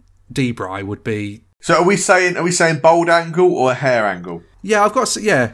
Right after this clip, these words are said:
Speaker 1: 'cause wrestling machine Angle, isn't it? So you got, I'm kinda going for, like, that kind of two thousand five, two thousand six slash two thousand seven if you go for the T N A angle.
Speaker 2: Yeah.
Speaker 1: But
Speaker 2: So yeah, I completely agree with what you said about, like,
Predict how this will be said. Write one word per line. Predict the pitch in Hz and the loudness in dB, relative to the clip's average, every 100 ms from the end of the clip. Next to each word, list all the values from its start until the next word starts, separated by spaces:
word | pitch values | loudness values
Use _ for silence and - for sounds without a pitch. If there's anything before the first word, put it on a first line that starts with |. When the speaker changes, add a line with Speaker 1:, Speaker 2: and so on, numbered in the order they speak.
| - | -4
Speaker 1:
'cause | 185 | -2
wrestling | 208 - 151 | -2 -2 -2
machine | 139 - 170 135 | -2 0 0 0
Angle, | 113 110 131 | 0 -2 -2
isn't | 127 110 | -2 -2
it? | - | -4
So | - 143 | -2 -2
you | 147 | -2
got, | 147 160 | -2 -2
I'm | 147 143 | -2 -4
kinda | 175 151 | -2 -2
going | 139 135 | -2 -2
for, | 127 139 | -2 -4
like, | - | -6
that | 131 | -8
kind | - 139 | -4 -4
of | 127 | -2
two | 143 | -4
thousand | 139 127 123 117 | -2 -2 -2 -4
five, | 139 123 120 | -4 -4 -4
two | - | -6
thousand | 131 123 117 117 | -6 -6 -4 -4
six | - 135 120 - - - - _ _ - | -2 -2 -2 -4 -8 -8 -12 _ _ -4
slash | - 151 143 135 - | -2 0 -2 -2 -4
two | - 131 | -2 -2
thousand | 123 123 113 | -2 -4 -4
seven | - 123 117 | -4 -2 -2
if | 117 | -4
you | 123 117 - - | -4 -8 -12 -10
go | 120 | -8
for | 117 | -8
the | - | -12
T | - 120 | -8 -4
N | 117 | -4
A | 117 117 113 - | -4 -6 -8 -12
angle. | 117 117 120 104 | -10 -8 -10 -10
Speaker 2:
Yeah. | 107 98 - _ _ _ _ | -6 -6 -6 _ _ _ _
Speaker 1:
But | 123 117 - - | -6 -4 -6 -2
Speaker 2:
So | 170 | 2
yeah, | 156 | 2
I | 143 147 | 2 0
completely | 151 139 156 - | -4 -6 -6 -4
agree | 127 123 113 | -4 -4 -4
with | 104 | -6
what | 107 | -10
you | |
said | - - | -8 -8
about, | 104 101 98 - _ _ _ _ _ - | -4 -2 -2 -6 _ _ _ _ _ -10
like, | 202 196 | -6 -6